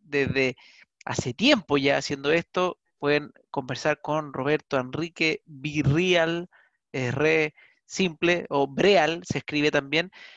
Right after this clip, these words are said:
y obviamente, bueno, si alguien me quiere escribir en mi Instagram personal, y yo puedo ahí hacerle el, el nexo feliz de ayudarlos siempre, que todo lo que sea positivo para esta industria tecnológica y esta industria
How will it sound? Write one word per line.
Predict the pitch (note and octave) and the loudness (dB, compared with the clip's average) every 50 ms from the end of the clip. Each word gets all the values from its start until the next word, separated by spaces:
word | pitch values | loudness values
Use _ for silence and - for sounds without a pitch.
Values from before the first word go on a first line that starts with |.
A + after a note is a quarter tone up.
| - _ _ - | -20 _ _ -10
y | - D3+ D#3 E3 E3+ E3+ - _ _ _ - | -4 -2 0 0 0 -2 -4 _ _ _ -2
obviamente, | - D3 D#3 D#3+ E3 F3 E3 - F#3 F3+ F3 D#3+ | 0 2 4 4 2 0 0 2 2 2 2 4
bueno, | C#3 C#3+ C3+ B2+ C3 C3+ | 2 2 0 0 -2 -6
si | - C#3 | -4 -2
alguien | C3+ C#3+ C#3+ C3+ | -2 -2 -2 -2
me | C3+ B2+ | -4 -2
quiere | D3 C#3 C3+ | -2 -2 -2
escribir | - - C3+ C3+ D3 D#3+ D#3+ D#3 C#3+ C#3+ C#3+ - | -2 -2 -4 0 2 2 2 2 0 -2 -4 -4
en | D3 C#3+ C3+ C3+ | -4 -4 -2 -4
mi | C#3 C#3+ D3+ E3 | -6 -4 -4 -4
Instagram | D#3+ - - D3+ D3 C#3+ C3+ | -4 0 0 2 2 2 0
personal, | - C#3+ - D#3 D#3 E3+ F3+ F3+ F3+ F3 E3+ - | -2 -4 -2 0 0 2 2 2 2 0 -2 -2
y | D#3 D3+ C#3+ | -2 0 2
yo | D3 D#3 D3 | 2 2 4
puedo | D#3 D#3 D3+ D3+ | 4 4 6 6
ahí | D3+ D#3 D#3 D#3 | 6 6 6 4
hacerle | C#3+ C#3 - D#3+ D3+ C#3+ C#3+ D3 D3+ D3 - - D#3+ D3+ | 2 2 2 0 0 0 0 0 0 0 0 0 0 0
el, | D3 C#3+ C#3 - _ _ _ | 0 -2 -4 -10 _ _ _
el | - D3 C#3 C#3+ D#3+ | -6 -6 -4 -2 0
nexo | F3+ F3+ - - D#3+ D3 | 0 0 0 -2 -6 -4
feliz | - - C#3+ C#3+ D#3+ G3+ G#3 F3+ E3 D#3 | -2 0 0 0 2 2 0 0 0 2
de | D#3+ D#3 | 2 4
ayudarlos | D3 C#3+ C#3+ D3 D3+ D3+ D3+ D3+ D3 D3 C#3 - | 4 4 4 4 4 2 2 0 -2 -2 -4 -4
siempre, | - E3+ E3 D#3 D3 - D#3+ D#3 D3+ - - - - - _ - | 0 0 0 0 0 2 2 2 2 0 -6 -20 -20 -20 _ -10
que | - C#3+ C#3 C#3 - | -4 0 0 0 0
todo | - E3+ F3 F3+ | 0 2 2 2
lo | E3+ E3 | 2 0
que | D3 C3+ | 0 -2
sea | - - F3 E3+ | 0 0 0 0
positivo | D#3+ D#3 C#3 - D#3 C#3 D3 E3+ F3+ F3+ | 0 -2 -6 -4 -6 -6 -4 0 0 2
para | E3+ E3 D#3+ | 2 2 0
esta | D3 - E3 | 0 -2 -6
industria | D3+ D3+ D#3 E3 E3 - - D#3+ D3+ | -6 -4 -4 -6 -4 -4 -2 -2 -2
tecnológica | D#3+ D3 D3 D3 D3 D#3 E3 D#3+ - E3+ - - D#3+ D#3 | -2 -4 -4 -2 -2 -2 -2 -2 -4 -4 -2 0 2 2
y | D3 | 2
esta | C#3+ - - | 0 0 -2
industria | D3 C#3 C#3 D#3 D#3 - - - D#3 D3+ | -4 -4 -2 -6 -6 -6 -2 0 0 0